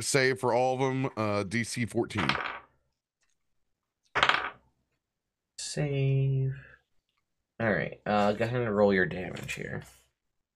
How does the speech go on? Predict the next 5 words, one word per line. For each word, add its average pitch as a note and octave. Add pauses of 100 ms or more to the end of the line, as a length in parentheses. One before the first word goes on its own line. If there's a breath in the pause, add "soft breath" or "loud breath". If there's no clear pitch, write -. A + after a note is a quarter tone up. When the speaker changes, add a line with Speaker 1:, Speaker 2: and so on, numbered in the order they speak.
(200)
Speaker 1:
Duh. - (340)
One. B2 (280)
Speaker 2:
Ooh. G2+ (580 loud breath)
All G#2+
right. D#3